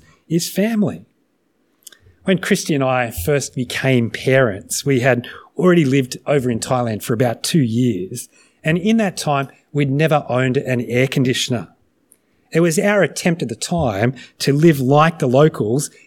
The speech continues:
in the thirty to forty degree heat. But when Amelia was born, aircon was installed in the upstairs room straight away. For us as adults,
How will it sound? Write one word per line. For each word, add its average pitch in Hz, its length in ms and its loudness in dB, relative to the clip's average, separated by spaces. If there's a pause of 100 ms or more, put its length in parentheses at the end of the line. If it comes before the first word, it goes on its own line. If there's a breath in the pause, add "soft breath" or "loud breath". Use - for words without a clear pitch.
in 156 140 0
the 151 100 2
thirty 160 440 2
to 143 100 0
forty 127 400 0
degree 113 420 -2
heat. - 520 -2 (1200)
But 165 100 -2
when 185 160 2
Amelia 180 540 4
was 110 240 2
born, 113 640 0 (560)
aircon 160 480 4
was 131 200 2
installed 123 600 0
in 113 80 0
the 117 80 -2
upstairs 113 560 -2
room 107 160 -2
straight 151 460 4
away. 101 460 2 (920 soft breath)
For 220 220 2
us 247 200 2
as 170 120 2
adults, 170 640 -2